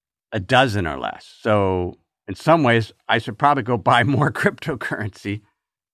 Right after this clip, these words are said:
Bottom line is, venture capital, startup investing is aspirational risk. Only invest money that you're willing to lose. The platforms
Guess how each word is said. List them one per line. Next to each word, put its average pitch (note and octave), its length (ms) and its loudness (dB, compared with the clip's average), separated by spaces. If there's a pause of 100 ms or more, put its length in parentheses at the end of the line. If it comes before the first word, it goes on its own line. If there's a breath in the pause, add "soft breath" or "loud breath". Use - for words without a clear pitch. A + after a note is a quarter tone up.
(640)
Bottom D#3+ 260 6
line D#3 320 4
is, A#2 460 -2 (280)
venture C#3+ 520 2
capital, B2 580 0
startup C3+ 500 2
investing G#2 800 -2 (200)
is A#2 220 -6 (120)
aspirational F#2+ 840 -2
risk. B1+ 320 -12 (600)
Only F#3 460 4
invest A#2+ 560 2 (100)
money G#2+ 640 0 (220)
that G#2 240 -2
you're A2+ 100 -2
willing A#2+ 340 2
to A2+ 80 0
lose. F#2 600 -2 (640)
The G#2 60 -8
platforms A#2+ 640 0